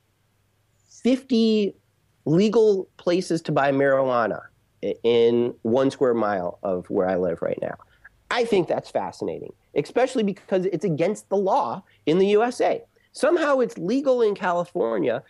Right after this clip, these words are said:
but it's against the law in the U S A. And at any moment, Obama could make a phone call and bust this place a block away from me.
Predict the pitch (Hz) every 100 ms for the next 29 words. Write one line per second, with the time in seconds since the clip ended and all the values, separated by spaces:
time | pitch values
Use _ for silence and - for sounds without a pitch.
0 | - 175 165 160 143 170 202 190 139 131
1 | 135 135 143 156 - - - _ - 151
2 | 156 160 202 262 190 147 160 - 135 127
3 | 135 147 - 131 117 117 _ - 131 202
4 | - 139 131 107 - 107 113 147 _ -
5 | 120 117 175 190 - - 123 131 143 -
6 | 127 120 135 - _ - 123 120 117 113
7 | 107 101 - 87 87